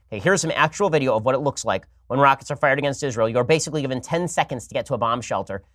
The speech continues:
Uh, there have been fourteen people who have been injured. These are be-, these are rockets being fired into civilian areas. There's not one country on planet Earth that would tolerate this except for Israel.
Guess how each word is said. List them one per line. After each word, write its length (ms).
Uh, 80
there 40
have 60
been 120
fourteen 420
people 300
who 60
have 60
been 120
injured. 400
These 140
are 60
be-, 160
these 140
are 100
rockets 360
being 160
fired 300
into 100
civilian 380
areas. 320
There's 180
not 220
one 480
country 440
on 120
planet 340
Earth 200
that 80
would 100
tolerate 400
this 140
except 240
for 80
Israel. 320